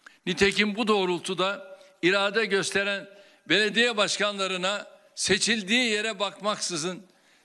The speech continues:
devletimiz tüm imkanlarıyla sahip çıkmakta, destek vermektedir. Ana milletin, ama milletin emanetinin, ülkenin ve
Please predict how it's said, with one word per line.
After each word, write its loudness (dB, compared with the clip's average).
devletimiz 2
tüm -6
imkanlarıyla -2
sahip -2
çıkmakta, -4
destek 2
vermektedir. -6
Ana 4
milletin, 2
ama 2
milletin 0
emanetinin, 2
ülkenin 2
ve -2